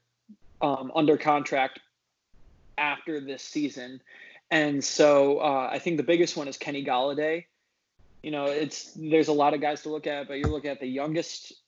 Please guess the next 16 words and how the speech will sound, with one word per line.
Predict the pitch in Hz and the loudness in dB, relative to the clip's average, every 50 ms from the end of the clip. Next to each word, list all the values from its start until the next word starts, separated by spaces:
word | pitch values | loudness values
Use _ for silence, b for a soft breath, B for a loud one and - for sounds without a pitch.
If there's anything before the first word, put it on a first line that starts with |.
| _ _ - | _ _ -4
and | 160 147 143 139 135 139 139 139 143 147 143 160 165 - - | -4 -2 -2 -4 -8 -8 -10 -12 -12 -10 -10 -10 -8 -4 -2
honestly, | 135 143 165 190 196 - - 208 202 | 2 4 4 4 4 6 6 4 4
probably | - - 170 165 165 170 170 165 | 6 4 4 6 6 4 2 0
one | - 165 151 165 165 | -4 -2 0 0 0
of | 156 147 | 2 0
the, | 143 127 113 - - - _ - - - - - - - - - _ - - - | -2 -2 -4 -16 -20 -20 _ -20 -20 -20 -20 -20 -20 -20 -20 -20 _ -20 -18 -10
behind | - 185 165 160 170 170 151 - | -6 -4 -2 -2 -2 -2 -4 -4
Stafford, | - - 151 156 151 - 143 135 | 0 2 4 2 2 0 -4 -6
he's | 135 135 - | -6 -6 -6
probably | - 151 139 135 | -6 -4 -4 -4
the | 127 123 | -6 -4
best | 131 139 131 - - | -4 -4 -4 -4 -8
player | - 139 135 135 135 | -6 -6 -4 -4 -6
on | 131 131 | -8 -10
the | 131 127 | -14 -14
team. | - - 143 120 - - - | -8 -6 -6 -6 -8 -10 -20